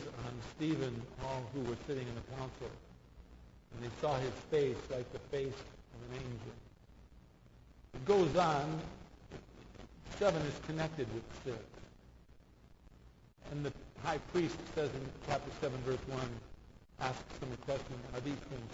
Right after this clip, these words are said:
so?" And then Stephen gives the messages of messages. Actually, what he does is give a, just a Bible study out of the Old Testament,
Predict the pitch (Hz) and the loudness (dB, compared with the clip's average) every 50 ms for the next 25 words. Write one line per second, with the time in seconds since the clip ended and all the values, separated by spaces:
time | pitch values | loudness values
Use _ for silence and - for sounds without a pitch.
0 | - - 143 127 117 131 - - - - - - - - - - - - - - | -6 -4 -4 -4 -4 -6 -8 -12 -14 -16 -18 -20 -20 -20 -18 -20 -18 -18 -18 -18
1 | - - - - - - - - - - - - - - - - - 139 151 147 | -16 -14 -14 -16 -16 -16 -18 -18 -18 -20 -20 -20 -20 -20 -14 -6 -2 0 2 2
2 | 135 - - - - 208 214 214 170 170 156 143 151 156 160 160 160 160 147 131 | 2 0 -2 0 2 4 4 4 6 4 4 6 6 4 4 4 2 0 2 6
3 | 151 175 170 156 151 151 151 151 - - - - - - - - - - - - | 6 8 10 10 10 10 8 4 0 -2 -6 -8 -10 -12 -14 -16 -18 -18 -18 -20
4 | - - - - - - - - 135 143 135 139 147 156 170 175 - - 202 190 | -20 -20 -20 -20 -18 -14 -8 -2 0 2 2 2 2 2 2 2 2 4 4 4
5 | 185 160 151 185 196 190 185 165 135 - - - 151 143 131 131 139 147 147 147 | 4 4 4 4 4 4 4 2 0 -2 -2 0 0 0 0 0 -2 0 0 -2
6 | 127 - - 117 113 117 143 - - - 175 202 190 - - 196 170 165 180 170 | -2 -2 -2 -2 -2 -2 -6 -6 -2 0 0 2 2 2 0 2 2 4 4 4
7 | 165 147 160 170 170 151 135 131 127 123 143 165 147 143 139 131 127 151 143 - | 4 6 6 6 6 4 2 -2 -2 0 2 2 4 4 2 2 2 -2 0 0
8 | 135 120 120 - 143 147 165 156 151 135 - - 139 120 123 127 127 135 135 131 | -2 -2 -2 0 0 2 2 2 2 0 -2 0 0 2 2 2 0 0 0 0
9 | 127 131 135 139 139 139 127 - - - - - - - - - 160 156 156 - | 0 2 2 2 2 2 0 -2 -6 -10 -14 -16 -16 -8 -2 0 0 0 0 -2
10 | - 123 107 107 110 | -6 -6 -6 -6 -8